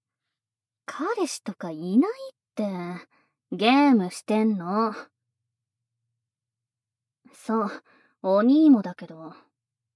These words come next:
うん、友達と。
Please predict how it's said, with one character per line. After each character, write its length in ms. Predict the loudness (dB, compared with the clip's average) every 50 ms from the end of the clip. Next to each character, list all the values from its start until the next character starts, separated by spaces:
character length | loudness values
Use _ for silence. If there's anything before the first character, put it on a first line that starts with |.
| _ _ _ _ _ _ _ _ _ _ _ _ _ _ _ _ _ _ _ _ _ _ _ _ _ _ _ _ _ _ _ _ _ _ _ _ _ _ _ _ _ _ _ _ _
う 80 | 2 4
ん、 500 | 6 6 8 8 6 6 4 2 -4 -10 _ _ _ _ _
友 260 | -2 2 2 2 2
達 240 | 0 -2 -4 -4 -4
と。 80 | 0